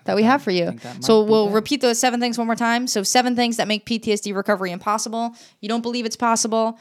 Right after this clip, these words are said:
Speaker 1: You think your situation's special. You believe that coping is the way to healing. You over-intellectualize healing, or you add to your alphabet soup. You don't take action.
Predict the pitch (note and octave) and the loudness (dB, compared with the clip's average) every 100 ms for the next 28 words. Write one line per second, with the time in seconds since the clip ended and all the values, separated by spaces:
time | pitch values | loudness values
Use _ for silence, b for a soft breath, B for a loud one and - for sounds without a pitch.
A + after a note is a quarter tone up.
0 | b G#3+ A3 G#3 G#3+ G#3+ G#3+ G#3+ G3+ G3+ | b -8 -6 -6 -6 -6 -2 -2 -2 -6
1 | F#3+ G#3+ G#3 G#3+ G3+ G3+ b b G#3 G3+ | -6 -4 -2 -2 -4 -6 b b -6 0
2 | G#3 G3 F3+ A#3+ A3+ G#3+ G3+ G3 F3+ F#3 | 2 2 2 2 4 4 2 0 0 -2
3 | A#3+ A#3 A3 G#3+ - b b b G#3 A#3 | -2 0 -2 -4 -10 b b b 0 4
4 | B3 B3 A#3 A#3 A3 A3 G#3+ G3+ G3 G3+ | 6 4 2 2 2 0 2 2 2 -2
5 | F#3+ F#3 F#3 F#3 - - F#3 F3 F3+ F3+ | -2 -2 -4 -6 -8 -8 -4 -2 -2 -2
6 | F3+ D#3 D#3+ - - - A#3+ A#3+ - b | -2 -4 -4 -8 -8 -6 -6 -6 -12 b
7 | b b F#3+ F#3+ A3 A#3+ A3+ G3 G3+ - | b b -4 0 0 0 2 2 2 -2
8 | G3 F#3+ G3 | -2 -4 -8